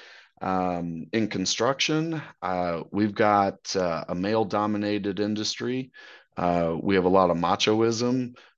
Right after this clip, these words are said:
Uh, we've got a lot of big, strong guys that are out there doing manual labor, and they're building the things. And, you know, the last thing that those guys really wanna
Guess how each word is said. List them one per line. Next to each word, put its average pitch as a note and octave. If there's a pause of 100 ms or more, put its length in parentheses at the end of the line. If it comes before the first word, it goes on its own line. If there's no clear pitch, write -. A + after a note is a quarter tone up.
Uh, E2
we've F#2
got G2
a -
lot F#2+
of D#2+
big, G2
strong G2+
guys G2
that E2+
are E2+
out F#2+
there G2
doing F#2
manual F2
labor, G#2
and E2+
they're D#2+
building G#2
the G2
things. G#2
And, - (720)
you G#2
know, A2
the F#2
last G#2
thing G#2+
that F2
those G#2+
guys F#2+
really G2+
wanna F#2+